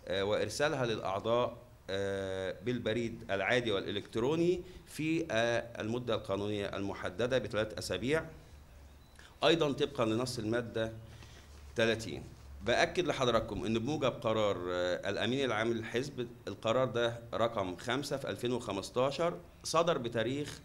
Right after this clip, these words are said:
أربعة تلاتة طبقا لنص المادة خمسة وستين من اللائحة فقرة خمسة. آه، دي بتؤكد على أيضا إرسال الدعوات بالبريد،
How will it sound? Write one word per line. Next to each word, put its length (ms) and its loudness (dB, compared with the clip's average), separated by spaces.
أربعة 480 4
تلاتة 460 2
طبقا 260 2
لنص 360 0
المادة 520 0
خمسة 320 -2
وستين 360 -4
من 60 0
اللائحة 280 -4
فقرة 260 -4
خمسة. 480 -2
آه، 920 4
دي 120 4
بتؤكد 540 2
على 340 6
أيضا 380 2
إرسال 380 0
الدعوات 540 2
بالبريد، 580 0